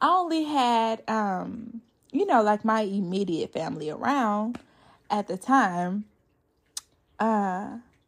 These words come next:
but everything else, it was just, it was quiet. Like, even at my workplace, my workplace is very chaotic,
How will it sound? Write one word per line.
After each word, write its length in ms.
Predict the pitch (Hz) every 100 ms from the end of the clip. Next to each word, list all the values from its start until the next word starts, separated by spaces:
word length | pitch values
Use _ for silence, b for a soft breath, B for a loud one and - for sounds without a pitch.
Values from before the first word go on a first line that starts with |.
| _ _ _ _ _ _ _ _ _ _ _ _ _ _ _ _ _ _ _ -
but 300 | 190 233 240
everything 720 | 254 285 262 254 247 233 214 -
else, 480 | 254 339 302 247 -
it 100 | 226
was 380 | 240 233 214 -
just, 560 | 233 220 - - - - _ _ _ _ _ _ _ _ _ _ _ _ _ _ _ _ _ _ -
it 120 | 220
was 200 | 208 202
quiet. 760 | - - 254 311 262 190 -
Like, 300 | 214 233 220 220
even 640 | - 277 320 311 285 277 262
at 160 | 254 233
my 180 | 220
workplace, 640 | 196 196 226 233 202 185 208
my 120 | 202
workplace 520 | 220 254 - 240 240
is 180 | 202 180
very 480 | 180 185 190 185 185
chaotic, 720 | - 208 180 190 220 180 -